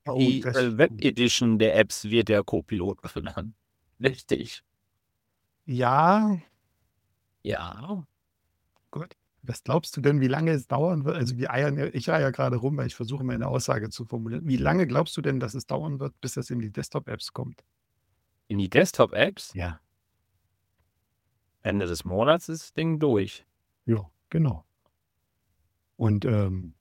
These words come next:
Speaker 1: damit, ähm, ha-, haben wir dann für mich so einen Bruch drin.
Speaker 2: Ja.
Speaker 1: Weil wir einfach, bisher konnten wir klar sagen, ihr kriegt mit dem M drei fünfundsechzig Copilot die Lizenz, um mit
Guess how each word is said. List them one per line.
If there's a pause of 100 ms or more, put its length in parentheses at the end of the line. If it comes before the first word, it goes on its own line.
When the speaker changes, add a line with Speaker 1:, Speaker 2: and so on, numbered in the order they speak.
(200)
Speaker 1:
damit,
ähm, (540)
ha-,
haben
wir
dann (180)
für
mich
so
einen
Bruch
drin. (420)
Speaker 2:
Ja. (560)
Speaker 1:
Weil
wir
einfach, (300)
bisher
konnten
wir
klar
sagen,
ihr
kriegt
mit
dem
M
drei
fünfundsechzig
Copilot
die
Lizenz,
um
mit